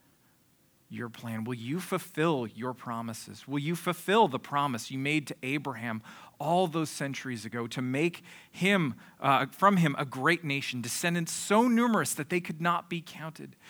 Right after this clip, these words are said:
and from them to bring one who would bless all the people of the world?" And here's the good news.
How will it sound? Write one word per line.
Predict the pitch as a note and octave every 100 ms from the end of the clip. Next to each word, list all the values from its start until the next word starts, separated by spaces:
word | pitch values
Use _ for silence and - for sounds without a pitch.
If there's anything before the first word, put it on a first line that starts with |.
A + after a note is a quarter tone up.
| - - -
and | E3 E3
from | - D#3+ D3
them | F3+ F3+
to | E3
bring | C3 D3 D3+ B2+ A#2
one | F#3 G#3+ D#3+
who | A#2+ -
would | D3+ D3+ C3+
bless | A2+ B2 A#2+ - - - - _ -
all | C3 D3 D3+ D#3 - _
the | C3+
people | - B2 A2+ A#2 -
of | A#2
the | -
world?" | G2 G2+ G#2+ A2+ _ _ _ _ _ _ _ _ _ _ _ _ _ _ -
And | C#3+
here's | C#3 E3+ -
the | D3+
good | D3 B2+
news. | C3+ G2+ -